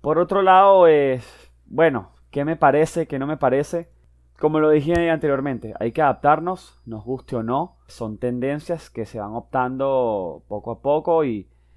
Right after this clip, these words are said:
y hay que tomarlas. Hay que ser los primeros siempre en adaptar para, para ser los ejemplos, para ser los modelos. Y que la gente tome, nos tome como referencia. No me parece mal.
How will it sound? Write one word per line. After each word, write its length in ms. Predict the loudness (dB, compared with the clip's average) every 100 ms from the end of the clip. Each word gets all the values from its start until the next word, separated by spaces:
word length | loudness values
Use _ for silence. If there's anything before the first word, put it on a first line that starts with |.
| _ _ -12
y 600 | -8 -6 -6 -6 -6 -4
hay 140 | -4
que 120 | -6
tomarlas. 680 | -6 0 2 0 -4 -14 -10
Hay 180 | -10 -10
que 120 | -12
ser 220 | -8 -6
los 160 | -6 -8
primeros 720 | -8 -6 -2 -2 -4 -8 _ _ _
siempre 560 | _ -6 -6 -6 -6
en 120 | -6 -4
adaptar 600 | -6 -4 0 0 -2 _ _ _ _ _
para, 580 | 0 2 2 0 0 -4 -6
para 180 | -8
ser 220 | -6 -6 -6
los 160 | -6
ejemplos, 420 | -6 -6 -8 -10
para 200 | -14 -14
ser 180 | -12 -10
los 160 | -10 -8
modelos. 580 | -4 0 0 -2 -10 _ _ _ _ _
Y 40 |
que 120 | -8
la 100 | -8
gente 800 | -8 -12 -8 -4 -2 -4 -6 -12 _ _ _ _ _
tome, 720 | 0 0 0 -4 -4 -4 -6 -8
nos 200 | -10 -6
tome 220 | -6 -2
como 220 | 0 0
referencia. 800 | -2 -2 0 0 -2 -10 -18 -18 _ _
No 240 | -10 -6
me 120 | -4 0
parece 340 | 0 0 -2
mal. 380 | -2 -2 -4